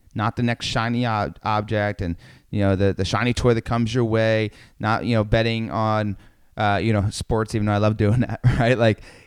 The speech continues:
it's, it's not putting your money towards those things. It's putting your money into your own personal development and business development to go ahead and equip you with the right tools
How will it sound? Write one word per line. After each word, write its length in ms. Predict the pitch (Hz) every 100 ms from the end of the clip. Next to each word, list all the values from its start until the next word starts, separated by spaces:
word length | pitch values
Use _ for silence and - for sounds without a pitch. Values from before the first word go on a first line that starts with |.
| -
it's, 180 | 120 -
it's 220 | 120 -
not 200 | 113 113
putting 220 | 131 123
your 80 | 120
money 220 | 113 117
towards 280 | 110 120 107
those 240 | 113 104 -
things. 180 | 101
It's 80 | 92
putting 240 | - 110 110
your 100 | 110
money 300 | 104 107 98
into 180 | -
your 160 | 98 - -
own 320 | 110 113 110 - -
personal 640 | - 113 - 120 113 107
development 840 | 107 95 95 101 107 - 104 -
and 200 | - 92
business 320 | 110 104 110 -
development 680 | 101 104 98 - 101 90 - - -
to 80 | 107
go 220 | 110 113
ahead 420 | 117 110 104 104
and 100 | 104
equip 380 | 95 - 131 -
you 100 | 117
with 120 | 98 98
the 80 |
right 340 | 95 101 120 -
tools 440 | - 117 104 104